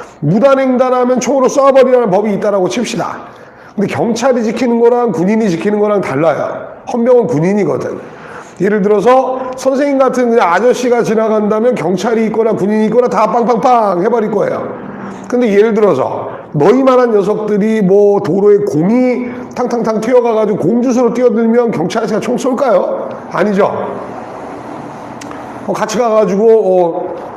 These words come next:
주워줄 수도 있을 거예요. 할머니, 장애 있는 사람들, 임산부 이런 것들, 어, 이런 것들의 소리, 이런 분들 같은 경우에는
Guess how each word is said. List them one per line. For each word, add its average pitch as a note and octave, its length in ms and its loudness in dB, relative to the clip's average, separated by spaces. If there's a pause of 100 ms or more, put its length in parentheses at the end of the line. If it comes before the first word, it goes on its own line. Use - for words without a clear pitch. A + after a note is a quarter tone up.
(400)
주워줄 A3+ 340 0
수도 G3+ 220 -2
있을 F3 280 -4
거예요. A2+ 400 -4 (600)
할머니, C4 680 0 (320)
장애 G3+ 480 -2
있는 G#3+ 320 2
사람들, D#3+ 580 -2 (320)
임산부 G3+ 760 0 (240)
이런 F#3 180 0
것들, F3+ 540 -2 (240)
어, F3 80 -6
이런 D3 200 0
것들의 B2+ 300 -4
소리, A2+ 240 -4
이런 A#3 280 2
분들 A#3 320 2
같은 A3+ 320 -2
경우에는 A#3+ 920 4